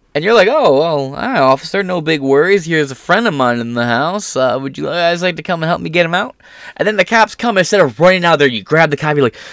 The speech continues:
"I need to get out of here. He's violent, he's insane, he's attacking me. Get me the fuck out of here, officer." Instead, he opens the door and goes, "Hi, officer, welcome to my lovely abode. Over here's my friend David." Ow, David, why'd you do that? There was no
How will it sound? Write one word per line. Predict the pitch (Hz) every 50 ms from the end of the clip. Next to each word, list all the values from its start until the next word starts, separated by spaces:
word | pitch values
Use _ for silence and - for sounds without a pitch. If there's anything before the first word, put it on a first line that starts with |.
| - - -
"I | 123 127 127
need | 117 117 123 123 117 107
to | 113 104
get | 123 123 123
out | - 117 117 110
of | 110
here. | 104 110 101
He's | 92 110 113 104 107
violent, | 107 104 120 117 120 127 139 131
he's | 117 113 101
insane, | - 92 87 - - - 143 139 147 147 139
he's | 127 -
attacking | - - - - 135 131 135 - - 123 101
me. | 98 - - - - _
Get | - 170 143 156
me | 170 156
the | 139
fuck | - - 175 143 - -
out | 151 151 151 143
of | 147
here, | 135 131 127 120
officer." | 117 120 - - 113 - 135 113 - - - - - -
Instead, | - 160 - 233 202
he | 156
opens | 165 208 208 226 208
the | 220
door | 240 240
and | 214 185
goes, | 180 - -
"Hi, | 403 339 330 311 240
officer, | 202 202 208 208 - - - 269 277 226
welcome | 226 262 262 -
to | - 202
my | 170 151 143
lovely | 165 240 285 277 320 254 240 208
abode. | 196 170 180 - 247 262 247 220 190 214
Over | 254 247 240
here's | 208 208 240 269 247
my | 240 208 220
friend | - - 254 285 330 359
David." | - 370 381 392 381 226 262 240 - _ _ _ -
Ow, | 349 359 349 339 320 240 170 139 139
David, | 143 156 165 175 185 202 262 233
why'd | 208 208 214 262 - -
you | 370
do | 370 403 403 403 370 262
that? | 160 120 107 87 - - _ _ _ _ _ - - _ _ _ _ _ _ _ _ _ _ _ _ _ _
There | - 147
was | 170 185 185
no | 240 247 214